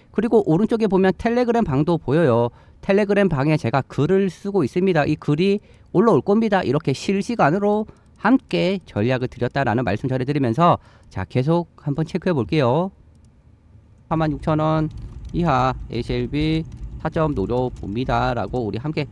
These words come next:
이렇게 다 전략, 자, 그죠? 보시다시피 우리 사만 육천 원 이하 타점 노려본다라고 사만 육천 원 이하 우리 여기 글이 올라왔어요. 이와 같은 전략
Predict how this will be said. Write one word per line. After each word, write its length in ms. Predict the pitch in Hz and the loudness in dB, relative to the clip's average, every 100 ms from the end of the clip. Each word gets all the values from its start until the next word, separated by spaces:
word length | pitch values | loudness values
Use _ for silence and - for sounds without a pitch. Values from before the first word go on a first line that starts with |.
| 120 | -12
이렇게 180 | 92 | -14
다 100 | - | -10
전략, 300 | 107 101 117 - - | -10 -6 -6 -8 -8
자, 340 | 104 98 101 | -2 0 0
그죠? 300 | 101 139 196 | 0 2 2
보시다시피 1120 | 185 - 139 208 196 196 190 226 - 202 202 | 2 2 0 2 4 4 2 -4 0 2 2
우리 200 | 165 123 | 2 0
사만 360 | 139 - 220 214 | -2 0 4 4
육천 300 | 139 - 190 | 2 2 2
원 100 | 165 | 2
이하 460 | 185 220 117 120 117 _ _ - | 2 4 4 4 0 _ _ -14
타점 320 | - 170 233 | -8 -2 0
노려본다라고 640 | 208 185 180 185 185 151 139 | 2 2 4 4 4 2 0
사만 320 | - 196 180 | -2 0 2
육천 300 | 156 - 175 | 0 0 0
원 100 | 170 | 0
이하 300 | 226 208 98 - - - | 0 0 0 -4 -20 -6
우리 200 | 135 165 | -2 0
여기 180 | 139 170 | 2 0
글이 360 | - 156 202 - | -2 -2 -2 0
올라왔어요. 680 | 190 220 110 - 202 110 98 | 2 4 2 0 0 0 -2
이와 160 | 160 202 | 0 0
같은 280 | 160 - 165 | 0 0 -2
전략 440 | 120 143 101 101 | 0 0 2 0